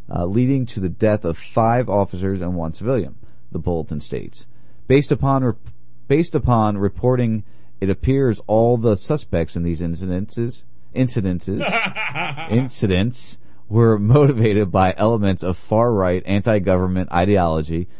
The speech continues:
Speaker 1: with a particular fixation on law enforcement.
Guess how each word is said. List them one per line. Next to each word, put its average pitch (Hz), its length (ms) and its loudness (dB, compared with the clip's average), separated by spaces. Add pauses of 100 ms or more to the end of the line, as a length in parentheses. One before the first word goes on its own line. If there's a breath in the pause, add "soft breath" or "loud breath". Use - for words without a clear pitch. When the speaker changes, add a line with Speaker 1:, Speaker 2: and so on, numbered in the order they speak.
(160 soft breath)
Speaker 1:
with 95 120 2
a 95 60 2
particular 127 640 0
fixation 110 760 -2
on 82 240 -2
law 104 220 -2
enforcement. 65 680 -8